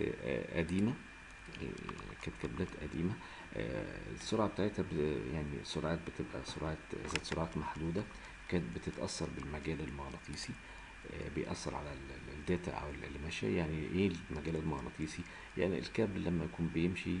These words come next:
جنب مثلا جهاز تكييف أو طالع أي جهاز طالع منه موتور، كان بيأثر على كفاءة ال-، الكابل نفسه أو الداتا ما بتروحش بشكل كويس، بيحصل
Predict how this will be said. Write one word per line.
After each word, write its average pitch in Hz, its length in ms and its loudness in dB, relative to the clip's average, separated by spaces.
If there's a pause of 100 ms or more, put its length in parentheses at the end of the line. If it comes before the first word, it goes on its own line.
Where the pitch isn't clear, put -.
جنب - 320 0
مثلا - 260 -2 (300)
جهاز 71 440 -2
تكييف 78 400 -2 (220)
أو 73 60 -2 (180)
طالع 76 260 0
أي 78 280 2 (300)
جهاز 80 280 0
طالع 80 220 -2
منه 78 220 0
موتور، 82 380 0 (420)
كان 92 120 4
بيأثر 107 440 4
على 123 140 2
كفاءة - 380 2 (100)
ال-، - 440 -4
الكابل 78 540 0 (100)
نفسه - 240 -4 (220)
أو 73 120 0
الداتا 80 280 0
ما 71 120 0 (100)
بتروحش - 280 -4
بشكل - 400 -4
كويس، 78 180 -2
بيحصل - 260 -4